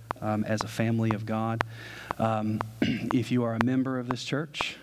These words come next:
um, if you are a believer in Jesus Christ, you are part of the Church of Jesus Christ. And so we invite you to partake, uh, with us this morning. We practice close communion. I will say one word of refrain, that if you do not have a relationship with Jesus Christ, if you have not yet been saved,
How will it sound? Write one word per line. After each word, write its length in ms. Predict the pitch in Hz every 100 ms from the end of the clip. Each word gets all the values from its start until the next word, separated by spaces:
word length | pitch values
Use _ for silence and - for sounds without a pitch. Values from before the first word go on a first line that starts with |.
| -
um, 340 | 113 110 107 107
if 160 | 104
you 140 | 113 113
are 300 | 110 113 110
a 100 | -
believer 680 | 113 113 120 123 131 113 110
in 180 | 117 117
Jesus 360 | 113 120 120 -
Christ, 640 | - 123 - - - - - - - -
you 120 | 107
are 60 |
part 320 | 107 - 107 107
of 160 | 107
the 80 | 113
Church 400 | 113 110 107 110
of 80 | 101
Jesus 320 | 104 104 110
Christ. 400 | - 101 101 -
And 100 | 110
so 140 | -
we 120 | 107 107
invite 360 | 107 104 107
you 40 | 110
to 60 |
partake, 560 | 113 107 107 104 110 - - - - -
uh, 140 | 117 110
with 260 | 53 -
us 120 | 64
this 240 | - 101 -
morning. 220 | 107 104
We 60 | 104
practice 400 | - 104 - -
close 600 | - - 104 107 - - -
communion. 440 | - 104 98 98 - - - - - - -
I 80 | 113
will 180 | 120 135
say 220 | - 123
one 280 | 117 123 123
word 200 | 123 123
of 100 | 117
refrain, 540 | 117 - 123 131 139
that 180 | 117 110 113
if 260 | 110 113 -
you 100 | 113
do 420 | 113 110 117 117
not 280 | 117 110 117
have 200 | 123 113
a 60 |
relationship 580 | 110 110 110 110 110 104
with 80 | 113
Jesus 260 | 110 107
Christ, 380 | - - 110 113
if 140 | - 110
you 80 |
have 140 | 107 113
not 180 | 110 101
yet 180 | 101
been 160 | - 104
saved, 440 | - 101 104 131